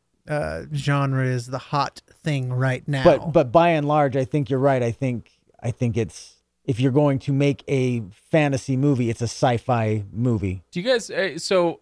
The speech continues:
Speaker 3: you don't necessarily have to come up with this right now, but think about, like, what your all-time favorite sci-fi movie is.
Speaker 1: Annihilation.
Speaker 3: You know, I was, I was thinking about that too.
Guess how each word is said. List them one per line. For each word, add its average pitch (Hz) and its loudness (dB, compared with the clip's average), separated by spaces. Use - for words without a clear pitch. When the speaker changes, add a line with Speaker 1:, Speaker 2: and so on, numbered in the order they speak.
Speaker 3:
you 156 -10
don't 165 -2
necessarily 143 -2
have 131 -4
to - -20
come 131 -6
up 127 -6
with 131 -10
this 127 -4
right 127 -4
now, 127 -2
but 123 -8
think 196 -12
about, 147 -4
like, 98 -12
what 147 -4
your 101 -16
all-time 156 -4
favorite 139 -4
sci-fi 127 -4
movie 127 -10
is. 64 -14
Speaker 1:
Annihilation. 131 -2
Speaker 3:
You 175 -2
know, 180 -2
I 170 -4
was, 170 -8
I 156 -10
was 160 -2
thinking 156 -6
about 135 -2
that 131 -2
too. 131 -6